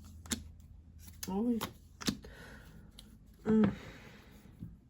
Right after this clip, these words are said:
Так вже хотілося вам дуже приємне щось сказати, але ж оця карта,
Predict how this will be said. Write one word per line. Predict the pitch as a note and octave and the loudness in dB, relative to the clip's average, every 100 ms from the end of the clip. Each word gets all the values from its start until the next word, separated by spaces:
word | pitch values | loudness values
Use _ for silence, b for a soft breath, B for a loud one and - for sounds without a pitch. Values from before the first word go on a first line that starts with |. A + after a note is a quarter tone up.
| - - - - - - - - - - - - - | -20 -20 -20 -20 -20 -20 -20 -20 -20 -20 -20 -20 -2
Так | C4 | -2
вже | - - | 4 4
хотілося | A3 G#3 - A3 G#3 G#3+ - | 6 4 6 8 8 4 2
вам | G3 A3 G#3+ | 4 6 6
дуже | G#3+ A3 A3 | 6 4 2
приємне | - G3 A#3+ E4 D4+ A3+ | 0 2 2 4 6 6
щось | G#3+ - G3 G#3 - - B B B B B B B - | 6 0 0 -2 -6 -14 B B B B B B B -14
сказати, | - - G#3 A3+ F#3+ F#3 F#3 F#3+ F#3+ | -10 0 0 4 2 2 -2 -2 0
але | A3 A#3 B3 | 2 4 2
ж | C4 G#3+ | 4 2
оця | G3 - G#3+ B3+ | 0 2 2 2
карта, | - D4+ D#4+ - - F3 | 2 2 2 -2 0 2